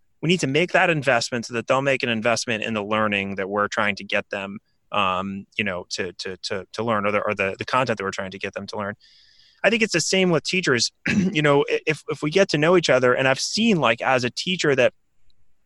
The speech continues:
those opportunities, you know, sometimes are hard to come by. So you really have to take the initiative to do it yourself. Whereas now, like, I'm at Elevation here, and this is a, uh,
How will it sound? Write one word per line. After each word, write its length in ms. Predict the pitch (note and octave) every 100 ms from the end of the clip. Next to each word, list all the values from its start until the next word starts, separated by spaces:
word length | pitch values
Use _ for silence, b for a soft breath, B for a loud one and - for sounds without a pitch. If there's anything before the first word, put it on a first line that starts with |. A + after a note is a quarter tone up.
| D#3
those 180 | E3+ G3
opportunities, 1040 | G3+ F3+ - G3 G3+ E3 C3+ B2+ B2 - b b b b _
you 120 | - D3+
know, 260 | C3+ C3
sometimes 420 | - E3+ E3 D3+
are 100 | C3
hard 320 | A#2 D#3 D#3+ D#3+
to 80 | C3
come 220 | E3 E3+
by. 120 | B2+
So 120 | -
you 20 | C3+
really 160 | E3
have 80 | D#3
to 60 | -
take 180 | - D3
the 100 | B2
initiative 440 | A#2 C3+ D3 B2+ -
to 80 | A2+
do 180 | B2+ A#2
it 80 |
yourself. 560 | A2+ A2 - D3 B2+ -
Whereas 380 | B2+ B2 A#2+ B2+
now, 400 | D3 F3+ D#3+ C#3+
like, 240 | B2+ A#2+
I'm 180 | A#2 A#2+
at 160 | A2+ - _
Elevation 480 | C3+ B2 C#3+ D#3 D3
here, 200 | C3 C3
and 100 | B2
this 160 | A#2 A#2
is 100 | A2
a, 160 | G#2+ - _ _ _ -
uh, 480 | G2+ G2+ E2+ E2+